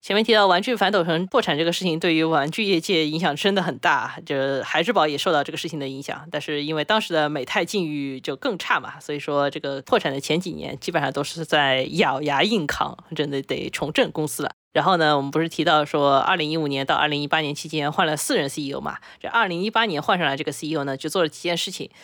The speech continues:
呃，首先是裁员和裁场为主的一个成本缩减；第二就是压缩它的全球的经销商规模；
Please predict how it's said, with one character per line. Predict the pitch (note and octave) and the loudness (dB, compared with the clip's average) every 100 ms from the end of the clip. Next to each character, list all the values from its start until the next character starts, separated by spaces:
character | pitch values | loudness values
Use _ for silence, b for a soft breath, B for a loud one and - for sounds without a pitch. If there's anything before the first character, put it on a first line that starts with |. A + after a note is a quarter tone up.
| b _ | b _
呃， | D3 C#3+ | -2 0
首 | D#3+ | 0
先 | E3+ | -2
是 | G3 | -2
裁 | F3+ - D#3 | -2 0 0
员 | F#3+ D3+ D3+ | 2 0 0
和 | D#3 | -2
裁 | - E3 | 0 -2
场 | - B2+ | 0 -2
为 | C3 | -2
主 | D3+ C#3+ | -4 -4
的 | C3 | -6
一 | C#3 | -4
个 | C#3+ | -6
成 | - E3 | -4 -2
本 | G#3+ | 0
缩 | D3+ | -2
减； | C3 C3+ - b b - | -4 -6 -12 b b 0
第 | |
二 | E3 D3 | 2 2
就 | D#3 | -2
是 | D#3 | -4
压 | D3 E3+ | 0 0
缩 | F3 E3+ E3 | 2 0 0
它 | - | 0
的 | E3+ | -2
全 | D#3+ - F3+ | -4 -6 -4
球 | G3 C#3+ | -2 -2
的 | |
经 | C#3+ E3+ | -4 -2
销 | D#3 | 0
商 | F3+ | -2
规 | F3 A#3+ | 0 0
模； | B3 A#2+ | 0 -6